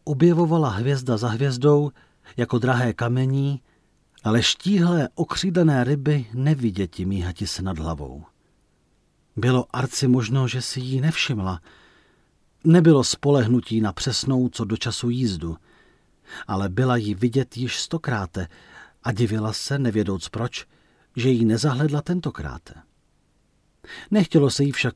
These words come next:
obědvati a chodila tudíž po pokoji ve svém bílém úboru, opět a opět se vracejíc k oknu, naslouchajíc tlumenému hukotu vlaků, mdlým signálům na trati a lahodným akordům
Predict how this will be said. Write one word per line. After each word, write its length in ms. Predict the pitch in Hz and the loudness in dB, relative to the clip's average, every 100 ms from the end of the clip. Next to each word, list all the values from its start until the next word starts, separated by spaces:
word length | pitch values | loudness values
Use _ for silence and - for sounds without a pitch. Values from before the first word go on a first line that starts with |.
| - | -6
obědvati 640 | 139 151 139 143 - 160 | 2 2 4 0 -2 -4
a 160 | - 110 | -4 -6
chodila 400 | - 143 160 147 | -2 2 2 2
tudíž 320 | 165 127 92 | 0 -2 -4
po 120 | - | -6
pokoji 500 | 107 131 147 151 156 - - | -4 0 2 4 2 -2 -6
ve 100 | 117 | -4
svém 280 | 120 143 123 | 0 0 0
bílém 380 | 123 143 120 95 | 0 0 0 -2
úboru, 440 | 147 127 139 151 151 _ _ _ _ _ - - | -4 0 2 2 0 _ _ _ _ _ -20 -2
opět 440 | 160 - 165 156 - | 0 2 0 0 -6
a 220 | 120 - | -8 -4
opět 360 | 147 151 151 - | 0 2 2 0
se 120 | 113 | -2
vracejíc 520 | 113 - 135 113 - | -2 -2 -2 -2 -4
k 80 | - | -8
oknu, 460 | 123 - 139 151 147 _ _ _ - | -10 -6 0 2 0 _ _ _ -6
naslouchajíc 760 | 117 - 156 - 147 127 - | -4 2 2 2 -2 -2 -4
tlumenému 560 | - 143 143 147 147 120 | 0 2 2 2 0 0
hukotu 380 | 98 - 98 107 | -2 -6 -6 -4
vlaků, 520 | 101 113 135 135 135 - _ _ - | -4 -4 -4 -4 -6 -12 _ _ -6
mdlým 420 | 110 123 123 131 110 | 0 2 4 2 2
signálům 600 | 143 131 143 139 123 110 | -2 0 0 2 2 0
na 100 | 117 | -2
trati 440 | 135 135 143 139 - - - | -4 -4 -4 -4 -8 -20 -8
a 60 | 110 | 0
lahodným 460 | 113 120 156 143 117 | 2 4 4 4 2
akordům 680 | - - 143 139 151 151 | -2 0 0 4 4 4